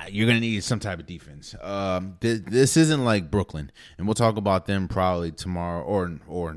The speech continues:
the next episode or whatever. But this isn't like Brooklyn. You need some <laughs> defense. Um, but, but I think that the Chicago Bulls will be interesting. I think they'll be a really high-scoring team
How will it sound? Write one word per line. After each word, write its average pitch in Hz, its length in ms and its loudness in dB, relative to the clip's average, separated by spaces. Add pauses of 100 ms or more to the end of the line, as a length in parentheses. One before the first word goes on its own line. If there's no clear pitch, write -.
(140)
the 85 100 -8
next 95 260 -4
episode 87 400 -2
or 78 40 -4
whatever. 80 320 -2 (500)
But 110 120 2
this 139 160 6
isn't 147 240 6
like 110 220 4
Brooklyn. 82 360 2
You 117 240 4
need 131 480 4
some 131 160 6
<laughs> - 20 4
defense. 101 640 2 (440)
Um, 82 480 -2 (720)
but, 120 340 6
but 135 120 6
I 131 80 8
think 175 280 -2
that 143 180 0
the 117 80 -2
Chicago 113 440 2
Bulls 101 260 -4
will 95 120 -4
be 87 160 -4
interesting. 85 400 -6
I 85 60 -4
think 101 180 -4
they'll 95 80 -2
be 87 180 -4
a 85 40 -4
really 87 220 -2
high-scoring 82 580 -4
team 90 340 -6